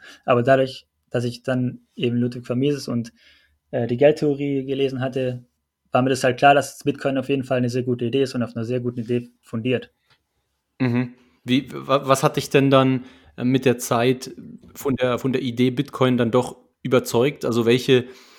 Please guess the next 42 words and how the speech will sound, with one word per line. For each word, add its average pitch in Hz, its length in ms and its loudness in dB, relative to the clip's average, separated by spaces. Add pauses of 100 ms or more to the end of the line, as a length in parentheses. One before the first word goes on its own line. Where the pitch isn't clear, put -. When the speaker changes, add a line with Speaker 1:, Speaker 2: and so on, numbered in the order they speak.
(300)
Speaker 2:
was 123 160 4
hast 131 180 0
du 131 60 -2
konsumiert, 123 640 4
was 127 160 -2
hast 127 180 -4
du 123 80 -4
gelesen, 123 500 4
was 120 140 -2
hat 123 120 -2
dir 120 60 -4
geholfen, 123 360 2
das 117 100 -4
zu - 120 -12
verstehen, 123 540 0
damit 131 280 0
du 131 80 0
dann, 127 240 2
äh, 117 360 2
doch 131 200 2
verstanden 127 320 0
hast, 117 100 -4
okay, 123 220 4
hey, 123 260 6 (160)
Bitcoin 123 340 2
ist 127 160 -2
was, 127 200 2
das 117 100 -4
ist 110 160 -8
wichtig, 123 340 -8
das 107 140 -8
ist, - 240 -10
kann 117 160 -2
groß 120 320 -4
werden? 135 240 -4 (760)
Speaker 1:
Äh, 139 120 4
ich 139 120 -2
war 151 140 6
dann 151 380 0
auf - 220 -6
Twitter 165 500 -2 (100)
aktiv, 165 500 -8